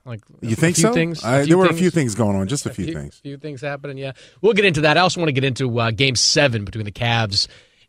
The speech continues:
Speaker 1: and the, uh, Indiana Pacers. I was at Game six the other night. The Pacers extended that series. Can they go to Cleveland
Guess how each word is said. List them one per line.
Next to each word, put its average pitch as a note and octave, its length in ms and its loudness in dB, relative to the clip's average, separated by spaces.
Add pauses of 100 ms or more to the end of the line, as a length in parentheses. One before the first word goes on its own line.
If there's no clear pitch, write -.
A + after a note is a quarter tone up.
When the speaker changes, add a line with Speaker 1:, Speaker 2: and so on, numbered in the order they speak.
Speaker 1:
and A#2 280 -4
the, G#2+ 420 -4
uh, F#2+ 200 -2
Indiana A#2+ 360 0
Pacers. A2+ 400 -2
I A2 60 -2
was G#2+ 120 -2
at B2+ 140 0
Game A2+ 180 -4
six - 380 -2
the A#2+ 100 -6
other A2 140 -4
night. A2 240 -4
The - 60 -20
Pacers A#2+ 300 -2
extended C3+ 400 -2
that C3+ 140 2
series. B2+ 420 -2
Can B3 300 -2
they C#4+ 100 4
go G#3 160 4
to F3 100 2
Cleveland C3+ 680 0